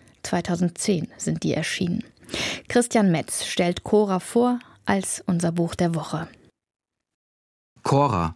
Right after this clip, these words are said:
Speaker 2: heißt der Titel von Michael Lenz' neuestem Gedichtband. Und Cora fungiert auch als Motto des Buches. Charakteristisch für Lenz' Poetik steht das Wort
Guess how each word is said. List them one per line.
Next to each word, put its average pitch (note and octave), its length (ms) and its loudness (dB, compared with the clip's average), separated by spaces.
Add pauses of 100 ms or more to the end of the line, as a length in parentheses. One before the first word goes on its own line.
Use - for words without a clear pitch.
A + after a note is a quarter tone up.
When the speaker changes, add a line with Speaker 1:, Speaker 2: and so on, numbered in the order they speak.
(120)
Speaker 2:
heißt G2 180 0
der G#2 100 0
Titel G#2 200 0
von F#2+ 160 2
Michael F#2+ 300 2
Lenz' F#2 260 0
neuestem F#2 400 0
Gedichtband. F2+ 720 -2 (520)
Und G#2+ 180 0
Cora B2+ 420 2
fungiert A#2+ 560 2
auch F#2 140 0
als F#2+ 180 0
Motto B2+ 300 4
des G#2+ 160 0
Buches. - 580 -4 (840)
Charakteristisch C3 680 2
für A#2+ 120 2
Lenz' A#2 320 2
Poetik B2+ 500 0
steht A#2 180 0
das A2+ 200 0
Wort A#2+ 280 2